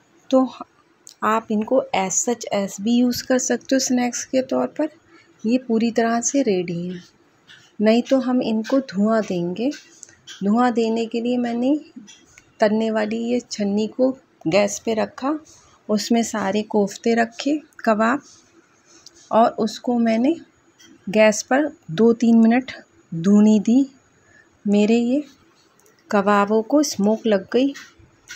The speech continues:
इधर हमने जो तेल में तले थे उसी तेल में मैंने दो प्याज़ें बारीक कटी थी, जिसमें से हमने दो चम्मच प्याज तो कोफ-,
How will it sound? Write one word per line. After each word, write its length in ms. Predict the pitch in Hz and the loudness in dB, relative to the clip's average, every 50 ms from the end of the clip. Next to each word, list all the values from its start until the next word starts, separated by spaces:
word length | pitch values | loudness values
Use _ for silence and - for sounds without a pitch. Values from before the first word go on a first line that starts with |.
| - - _ _ _ _ _ _ _ | -20 -20 _ _ _ _ _ _ _
इधर 540 | - - - 214 220 196 233 247 254 254 254 254 - - - | -16 -4 -2 -2 0 2 0 0 0 0 -2 -6 -14 -14 -8
हमने 340 | 214 214 220 226 240 254 262 | -4 -2 -2 0 0 0 0
जो 200 | 254 285 285 302 294 | 0 0 0 0 -2
तेल 440 | - - 220 214 220 233 240 240 226 - 202 202 - _ _ _ _ | -2 0 0 2 2 2 2 0 -2 -4 -10 -12 -12 _ _ _ _
में 180 | 226 233 240 247 247 247 | 2 4 4 4 2 2
तले 340 | - 208 196 196 196 226 254 254 | 2 2 2 4 4 2 2 2
थे 160 | 254 262 277 | 2 0 0
उसी 360 | 269 240 226 - - 269 262 | 0 0 -2 0 0 -2 -2
तेल 280 | 254 - 226 214 208 202 | 0 0 0 2 2 2
में 180 | 208 220 240 254 | 2 2 2 2
मैंने 340 | 247 233 226 220 233 262 302 294 _ _ - - - _ _ _ _ - | 2 2 2 0 0 0 -2 -2 _ _ -20 -20 -20 _ _ _ _ 0
दो 200 | 196 233 254 262 | 4 6 6 6
प्याज़ें 520 | 254 247 226 214 202 202 202 202 - 240 226 | 4 2 0 2 2 2 0 0 -2 -2 -2
बारीक 400 | - 202 196 196 202 220 220 - - | -2 -2 -2 -2 -2 -4 -4 -2 -4
कटी 280 | 220 208 - - 220 214 | -6 -4 -2 -4 -6 -6
थी, 240 | 214 - 254 285 294 294 - _ _ _ _ _ _ _ _ _ _ _ _ _ - | -4 0 0 0 0 0 -4 _ _ _ _ _ _ _ _ _ _ _ _ _ -6
जिसमें 340 | 190 226 220 - - 247 240 | -4 -4 -4 0 0 -2 0
से 120 | 233 - | 0 0
हमने 300 | 240 220 226 226 240 247 240 | 0 0 0 0 0 -2 0
दो 160 | 208 220 214 | 2 2 2
चम्मच 420 | 208 220 220 214 220 226 233 233 - | 2 0 -4 -4 -2 -4 -4 -6 -8
प्याज 420 | - 220 214 214 208 214 214 - - | -6 -4 -4 -2 -2 -4 -6 -6 -6
तो 80 | 269 - | -8 -4
कोफ-, 320 | - 247 220 214 - | -2 -2 -2 -2 -4